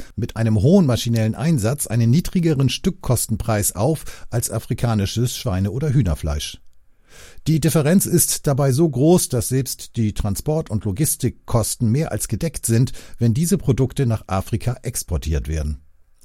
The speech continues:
Ähnlich verhält es sich beim Getreide. Bei Fertigprodukten ist die Differenz noch größer. Wenn ein chinesischer Textilhersteller die Baumwolle aus dem Mali importiert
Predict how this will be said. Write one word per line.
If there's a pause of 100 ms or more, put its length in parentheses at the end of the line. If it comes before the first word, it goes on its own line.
(360)
Ähnlich
verhält
es
sich
beim
Getreide. (480)
Bei
Fertigprodukten (220)
ist
die
Differenz
noch
größer. (640)
Wenn
ein
chinesischer
Textilhersteller
die
Baumwolle
aus
dem
Mali
importiert